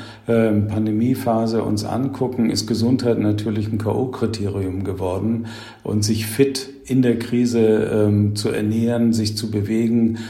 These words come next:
ähm, darüber nachzudenken, was brauchen wir eigentlich, hat dazu geführt, dass viele Leute ihren Haushalt entrümpelt haben.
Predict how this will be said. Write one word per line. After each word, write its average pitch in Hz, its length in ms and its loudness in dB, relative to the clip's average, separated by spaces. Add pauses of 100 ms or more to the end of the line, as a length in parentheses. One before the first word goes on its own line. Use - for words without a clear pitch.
(220)
ähm, 107 240 0
darüber 107 300 2
nachzudenken, 110 640 0
was 101 160 -2
brauchen 113 500 -2
wir 95 200 2
eigentlich, 107 320 -2
hat 107 140 -2
dazu 104 200 -6 (160)
geführt, 117 460 -2 (340)
dass 107 160 -2
viele 123 260 0
Leute 113 400 4
ihren 113 420 0
Haushalt 101 380 -2
entrümpelt 92 640 -6
haben. 98 400 -8